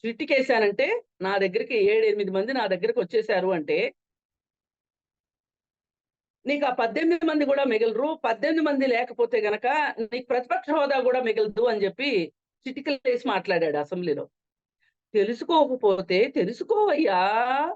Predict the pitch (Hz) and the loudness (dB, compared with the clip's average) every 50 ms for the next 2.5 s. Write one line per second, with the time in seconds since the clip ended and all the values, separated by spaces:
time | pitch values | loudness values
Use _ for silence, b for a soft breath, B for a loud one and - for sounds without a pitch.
0 | _ _ _ _ _ _ - 208 262 269 190 220 262 285 - - 285 269 247 220 | _ _ _ _ _ _ -8 -6 -6 -4 -2 -2 -4 -2 0 0 2 2 2 0
1 | 220 214 - - 220 220 226 202 190 190 185 B B B B B B - 190 202 | -2 -6 -8 -10 -8 -4 -2 0 0 0 0 B B B B B B -6 -4 -2
2 | 220 254 285 320 330 302 294 269 269 269 | -2 0 0 2 2 4 4 4 2 0